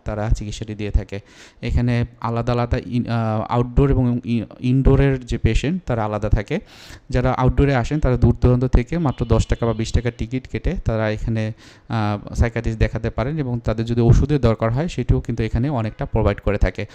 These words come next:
So, এটা কিন্তু এই ধরনের চিকিৎসা এখানে, আহ, খুব ভালো কাজ করে।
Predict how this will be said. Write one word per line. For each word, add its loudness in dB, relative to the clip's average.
So, 4
এটা 2
কিন্তু 0
এই 0
ধরনের 4
চিকিৎসা -2
এখানে, 0
আহ, 2
খুব 8
ভালো 8
কাজ 4
করে। 2